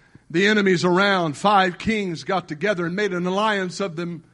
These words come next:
of themselves, and said, "You know, if we don't do something to stop Israel, if we don't do something to, uh, confine them,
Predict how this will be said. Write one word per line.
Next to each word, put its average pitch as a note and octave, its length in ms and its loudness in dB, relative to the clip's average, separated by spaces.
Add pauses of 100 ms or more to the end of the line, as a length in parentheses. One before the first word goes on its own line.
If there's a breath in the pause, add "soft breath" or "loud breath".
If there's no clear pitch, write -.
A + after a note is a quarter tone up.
(360 soft breath)
of E3 160 -10
themselves, E3+ 720 0
and C#3+ 120 -6
said, F3+ 400 2 (600 loud breath)
"You G3 160 -2
know, G#3+ 460 2 (480 soft breath)
if C#3 160 -12
we G#3 100 -4
don't A3+ 200 0
do G#3 120 0
something G#3+ 440 -4
to E3 80 -8
stop G3+ 440 -2
Israel, C#3+ 440 -4 (840)
if D3 140 -10
we G#3+ 140 -4
don't A#3+ 240 -2
do A3 140 -2
something F3+ 920 -2
to, D#3 440 2 (460 loud breath)
uh, E3+ 600 0
confine F#3+ 800 2
them, F#3 480 0